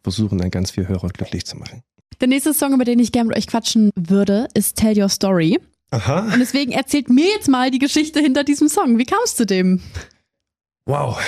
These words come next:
Speaker 1: Ähm, Tell Your Story. Ähm, wo fängt man da an, wo hört man da auf?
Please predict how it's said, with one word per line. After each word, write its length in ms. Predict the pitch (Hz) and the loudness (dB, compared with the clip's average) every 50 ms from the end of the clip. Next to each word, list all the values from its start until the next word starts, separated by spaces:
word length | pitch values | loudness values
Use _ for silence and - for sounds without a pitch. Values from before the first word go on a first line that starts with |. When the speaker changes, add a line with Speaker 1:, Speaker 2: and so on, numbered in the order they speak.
| - - - - - - - - _ _ _ _ _ _ - | -8 -8 -10 -10 -12 -16 -20 -20 _ _ _ _ _ _ -6
Speaker 1:
Ähm, 400 | 117 110 107 95 95 98 95 - _ _ _ _ | -4 -2 -2 -2 -4 -6 -8 -12 _ _ _ _
Tell 160 | - 127 127 | -4 -2 -2
Your 80 | 127 120 | 0 -2
Story. 420 | - - 120 110 104 92 87 - _ _ _ _ | -2 -2 -2 -2 -4 -4 -6 -10 _ _ _ _
Ähm, 380 | - 107 104 104 101 98 104 113 - _ _ _ _ _ _ _ _ _ _ _ _ _ _ _ _ _ _ _ | -6 -4 -2 -2 -4 -4 -8 -12 -18 _ _ _ _ _ _ _ _ _ _ _ _ _ _ _ _ _ _ _
wo 80 | - 113 | -6 -4
fängt 260 | - 123 127 - _ | -4 -4 -6 -4 _
man 120 | - 110 | -4 -4
da 100 | 101 98 | -4 -2
an, 160 | 87 117 117 110 | -2 -4 -4 -2
wo 60 | 101 | -4
hört 160 | 107 110 - | -4 -4 -4
man 80 | 120 110 | -4 -4
da 100 | 101 90 | -4 -6
auf? 320 | 65 87 101 104 98 - | -6 -6 -8 -8 -8 -12